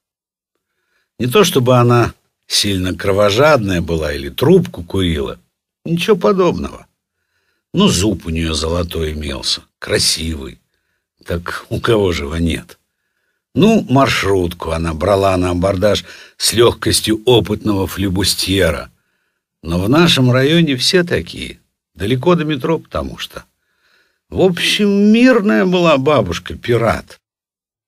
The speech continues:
С утра бабушка-пират поднимала на балконе флаг.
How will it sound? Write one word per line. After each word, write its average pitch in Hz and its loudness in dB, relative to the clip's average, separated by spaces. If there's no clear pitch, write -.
С - -4
утра 143 2
бабушка-пират 131 2
поднимала 139 4
на 131 4
балконе 120 4
флаг. 98 0